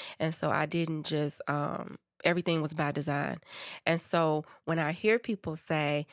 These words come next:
you know, um, "I wanna fall in love," for me, honestly, that wasn't what it was. I didn't just fall in love because, you know,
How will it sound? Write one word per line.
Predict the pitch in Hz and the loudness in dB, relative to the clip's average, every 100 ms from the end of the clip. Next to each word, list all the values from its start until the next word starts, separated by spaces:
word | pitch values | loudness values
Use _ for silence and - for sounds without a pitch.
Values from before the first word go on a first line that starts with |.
| - - - | -18 -14 -4
you | 170 | -2
know, | 156 147 147 - | 0 -2 -4 -6
um, | - 143 139 - | -4 -4 0 2
"I | 202 | 2
wanna | 247 240 214 | 2 -2 -4
fall | 202 202 208 | -2 -2 -2
in | 196 190 | -4 -4
love," | 196 208 175 - - - - _ | -4 -4 -4 -6 -10 -20 -20 _
for | - 185 | -2 0
me, | 185 208 | 2 2
honestly, | - 175 190 185 185 | 4 2 2 -2 -2
that | 180 165 | 0 2
wasn't | 165 160 156 | 2 0 0
what | 151 | 0
it | 139 147 | 0 0
was. | 156 165 143 - | 2 2 0 -2
I | - 156 | 0 2
didn't | 170 156 | 2 0
just | 151 147 - | -4 -6 -4
fall | 151 156 | 0 2
in | 151 151 | 2 0
love | 156 147 | 0 0
because, | - 151 143 147 - - - - - - | -2 -2 0 0 -4 -20 -20 -20 -16 -4
you | 190 | 0
know, | 170 151 147 | 2 4 2